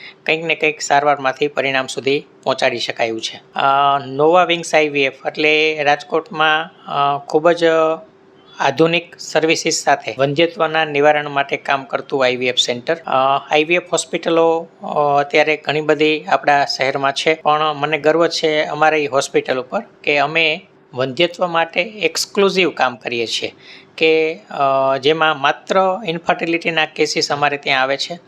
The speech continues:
અને એમની સારવાર માટે અમે એક્સક્લુઝિવ ટીમ ચાલીસથી પિસ્તાલીસ, અ, લોકોની રાખી છે. ઘણા બધા મારી સાથે ડૉક્ટરો છે, અ, ઘણા બધા કી પર્સન જેને એમ્બ્રિયોલોજિસ્ટ કહેવાય એ પણ છે,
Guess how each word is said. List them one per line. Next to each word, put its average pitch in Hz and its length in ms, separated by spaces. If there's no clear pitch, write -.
અને 147 440
એમની 160 260
સારવાર 151 360
માટે 147 280
અમે 143 280
એક્સક્લુઝિવ 143 600
ટીમ 143 400
ચાલીસથી 139 520
પિસ્તાલીસ, - 720
અ, 127 240
લોકોની 131 420
રાખી 123 280
છે. 165 240
ઘણા 143 160
બધા 135 220
મારી 135 180
સાથે 135 300
ડૉક્ટરો 147 420
છે, - 260
અ, 135 100
ઘણા 147 240
બધા 151 220
કી 160 240
પર્સન 143 500
જેને 135 240
એમ્બ્રિયોલોજિસ્ટ 139 720
કહેવાય 131 240
એ 135 180
પણ 143 200
છે, 160 280